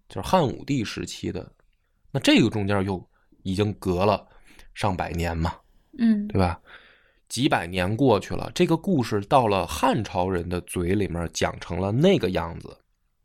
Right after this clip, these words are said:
Speaker 2: 嗯。
Speaker 1: 那它最真实的版本又是什么呢？对吧？所以咱们只有实有蹊跷呢，还得往下讲。最真实的一个版本，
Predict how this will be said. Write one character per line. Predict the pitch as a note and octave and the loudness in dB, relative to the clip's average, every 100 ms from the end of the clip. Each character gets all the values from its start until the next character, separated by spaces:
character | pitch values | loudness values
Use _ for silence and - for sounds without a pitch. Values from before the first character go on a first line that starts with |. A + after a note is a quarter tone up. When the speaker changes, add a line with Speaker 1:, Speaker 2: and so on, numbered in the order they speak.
| - | -6
Speaker 2:
嗯。 | A#3 A3+ A3+ B3 - | -4 -2 -6 -10 2
Speaker 1:
那 | G#3 | 6
它 | A#3 | 6
最 | A#3 D#4 C4 C#3 | 4 6 6 4
真 | - C#4+ D4 | 4 6 6
实 | - A2+ | 6 6
的 | A2 | 6
版 | F2 G2+ | 6 4
本 | G#2+ F2 | 2 2
又 | G#2 | 0
是 | F#2+ C3 | 4 4
什 | F#2 | 4
么 | E2+ | 2
呢？ | E2+ D#2 - _ _ _ _ _ _ | 0 0 -6 _ _ _ _ _ _
对 | - | -4
吧？ | F2+ | -4
所 | G#2 | -2
以 | G#2+ | 0
咱 | A2 | 0
们 | A2+ | 0
只 | A#2 | -2
有 | A#2 | -2
实 | - A#2+ | -2 0
有 | A#2 | 0
蹊 | - B2 | -2 -8
跷 | - C3+ G2 | -4 -2 -2
呢， | F2 E2+ - - - _ _ _ _ _ | -4 -14 -20 -20 -20 _ _ _ _ _
还 | - F2+ B2+ | -10 -2 2
得 | C3+ | 2
往 | G2 | 0
下 | D2+ F#2 E2+ | -4 -12 -12
讲。 | - - - _ _ _ _ _ _ _ _ - | -16 -16 -20 _ _ _ _ _ _ _ _ -6
最 | - | -2
真 | A3 - D4 | 0 6 6
实 | C#4+ D3 | 6 6
的 | D3 | 6
一 | |
个 | C3+ | 4
版 | - F2+ A#2 | 2 0 2
本， | A2 - | -2 -2